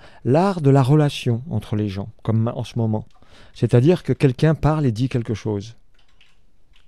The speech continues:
Et je ne suis pas dans un personnage de fiction quand je parle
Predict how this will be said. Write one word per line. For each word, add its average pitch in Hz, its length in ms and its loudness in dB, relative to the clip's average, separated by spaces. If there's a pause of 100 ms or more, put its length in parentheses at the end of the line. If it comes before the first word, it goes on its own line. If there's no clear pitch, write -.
(440)
Et 120 100 0
je 107 120 2
ne 110 40 2
suis - 140 -6
pas 147 160 2
dans 110 180 0
un 107 80 0
personnage 110 520 -4
de 101 80 -12
fiction 156 440 -8
quand 127 140 -6
je 104 120 -4
parle 165 420 -4